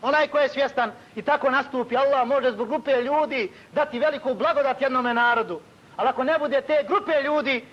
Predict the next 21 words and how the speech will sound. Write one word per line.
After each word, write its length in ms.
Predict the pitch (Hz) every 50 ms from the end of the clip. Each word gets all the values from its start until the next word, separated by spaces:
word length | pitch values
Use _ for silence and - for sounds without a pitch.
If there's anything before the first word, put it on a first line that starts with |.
| - - -
kao 200 | 226 254 254 247
što, 140 | - 247
nažalost, 520 | 247 285 294 247 269 262 254 233 226 240 247
u 80 | 233
mnogim 360 | 214 226 311 320 220 254 254 233
decenijama 520 | 285 285 285 285 285 262 262 254 247 240
prije 240 | 247 285 294 277 269
nije 220 | 285 302 294 269
bilo, 320 | 226 254 254 254 240 214 - - - - - - - -
onda 300 | - 208 254 254 233 220
šta 200 | - - 262 277
može 220 | 262 269 247 214 233
Allah 360 | 226 240 233 233 214 208 -
dati 240 | 208 208 208 - 175
tom 240 | - 226 208 196
narodu? 460 | 190 190 196 196 190 190 175 165 156 147 - - - - - - -
Nego 280 | 185 240 220 226 208
jedan 340 | 180 196 226 220 220 196 175 - -
fesad, 440 | 269 285 - - 269 254 226 196 - - - - - - - - - - -
probleme, 680 | - 269 277 208 262 277 285 294 285 285 269 254 220 185 - - - - - -
dileme, 640 | 147 285 302 285 285 285 294 285 269 269 262 240 220